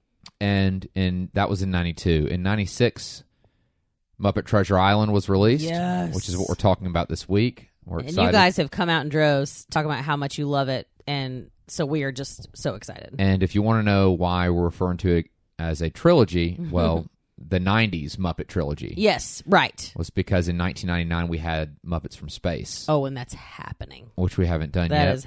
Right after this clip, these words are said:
Speaker 1: but
Speaker 2: happening, 'cause one of our favorite Muppets,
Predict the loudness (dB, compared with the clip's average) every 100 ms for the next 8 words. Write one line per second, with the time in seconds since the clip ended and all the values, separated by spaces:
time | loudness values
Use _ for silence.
0 | -4 -2 -2 -6 -12 -10 -10 -6 0 2
1 | 2 2 -2 -2 2 2 0 0 0 0
2 | -2 -8